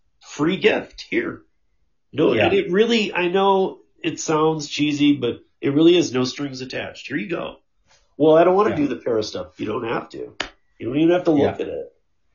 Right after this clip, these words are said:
Speaker 1: You get a free autonomy page, free business cards. You know, it's, we're, we live in a different world now. Tag,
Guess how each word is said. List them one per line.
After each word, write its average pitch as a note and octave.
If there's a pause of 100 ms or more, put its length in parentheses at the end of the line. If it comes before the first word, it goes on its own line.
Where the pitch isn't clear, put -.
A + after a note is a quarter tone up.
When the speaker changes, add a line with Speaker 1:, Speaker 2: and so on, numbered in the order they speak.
(340)
Speaker 1:
You C3
get E3
a D#3+
free D3
autonomy D#3
page, C3
free D3+
business D3
cards. C3 (720)
You C3
know, B2+
it's, -
we're, C#3
we C#3+
live D#3+
in F#3
a F3
different G3
world G#3+
now. G#2
Tag, C#3+